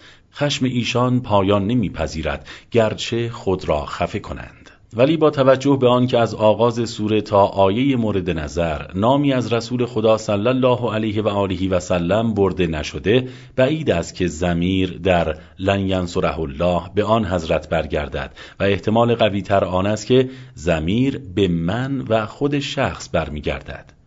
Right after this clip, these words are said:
و بر این اساس منظور آیه این است که هر کس از خداوند ناامید گشته و گمان دارد که خداوند او را به خود وانهاده و در دنیا و آخرت یاریش نمی کند،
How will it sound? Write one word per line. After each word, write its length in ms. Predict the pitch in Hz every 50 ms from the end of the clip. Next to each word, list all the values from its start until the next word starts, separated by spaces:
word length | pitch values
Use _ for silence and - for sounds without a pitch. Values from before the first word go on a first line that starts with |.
| _ _ -
و 40 | 85
بر 120 | 78 82 82
این 200 | 78 76 69 73
اساس 400 | 80 76 - 95 107 113 107 - - - - - -
منظور 400 | - 98 110 110 101 104 120 127
آیه 320 | 120 117 113 107 104 107 110
این 220 | 101 101 104 104
است 240 | 98 90 87 - -
که 240 | - 90 90 87 - - - - - - -
هر 220 | - 135 143 143
کس 340 | 139 - 143 139 139 139 - -
از 260 | 120 117 113 107 -
خداوند 720 | - 110 110 113 107 104 92 110 117 120 120 113 110 104
ناامید 580 | 104 98 101 101 - 98 95 98 110 120 117 113
گشته 400 | 113 101 95 92 - - 95 90
و 160 | 85 95 98
گمان 360 | 98 104 120 131 147 151 151
دارد 340 | 143 131 123 120 117 113 117
که 260 | - 113 110 110 110 - - - -
خداوند 640 | - 107 101 107 107 101 98 110 110 110 110 101 -
او 140 | - 107 104
را 140 | 107 104 101
به 180 | 90 92 95 92
خود 300 | - - 127 139 131 117
وانهاده 720 | 110 107 104 98 90 82 82 82 78 76 - 76 69 67 67
و 100 | 82 90
در 160 | 90 98 98
دنیا 420 | 95 90 101 104 107 113 123 131 127
و 80 | 123
آخرت 640 | 123 - 113 110 107 - - 101 104 104 104 - -
یاریش 640 | 95 101 95 92 92 110 135 131 107 90 - -
نمی 140 | 82 76 76
کند، 500 | - - 85 85 90 101 104 90 107 -